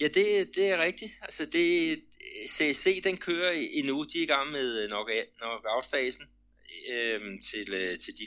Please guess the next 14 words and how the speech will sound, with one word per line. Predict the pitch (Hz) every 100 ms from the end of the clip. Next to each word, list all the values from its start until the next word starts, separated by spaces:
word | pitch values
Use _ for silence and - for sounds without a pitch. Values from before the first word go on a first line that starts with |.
| -
fire | 113 123
pladser | 104 98 98 120
til, | - 104 95 92 - - - - - -
til | -
Serie | - 107 101 95 -
B, |
ikke? | 117 113 127
Og | 110
Serie | - 113
B, | 123 120
den | 135
kører | - 139
jo | 113 113
parallelt | 104 107 113